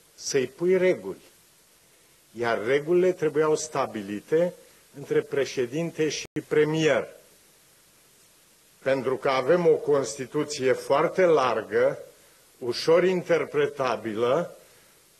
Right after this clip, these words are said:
ca de altfel și legislația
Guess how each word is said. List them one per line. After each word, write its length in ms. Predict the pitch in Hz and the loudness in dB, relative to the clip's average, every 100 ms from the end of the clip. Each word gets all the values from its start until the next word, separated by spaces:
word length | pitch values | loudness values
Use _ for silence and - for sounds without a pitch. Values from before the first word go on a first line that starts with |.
| _ _ _ _ _ _ | _ _ _ _ _ _
ca 160 | 151 | -6
de 120 | 135 147 | 0 0
altfel 460 | 151 151 - 151 | 2 0 0 -2
și 240 | 147 - 170 | -2 -4 0
legislația 1400 | 160 147 120 131 - 170 160 - - 127 123 113 110 | 0 0 -4 -8 -2 0 0 -2 -6 -2 0 0 -4